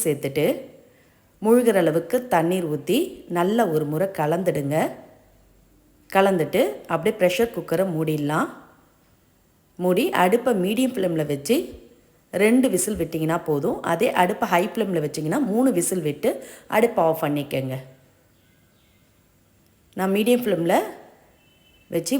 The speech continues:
ஒரு ரெண்டு விசில் வந்ததுமே அடுப்பை ஆஃப் பண்ணிடுறேன். நம்ம பருப்பை வறுத்துட்டு சேர்க்குறப்ப சீக்கிரமாவே வெந்துடும், அதிக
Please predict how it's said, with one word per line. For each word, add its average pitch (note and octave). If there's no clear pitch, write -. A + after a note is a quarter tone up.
ஒரு E3
ரெண்டு A#3
விசில் F#3
வந்ததுமே D#3+
அடுப்பை E3
ஆஃப் D3+
பண்ணிடுறேன். D3+
நம்ம F#3
பருப்பை B3
வறுத்துட்டு A3+
சேர்க்குறப்ப E3+
சீக்கிரமாவே F#3+
வெந்துடும், E3
அதிக F3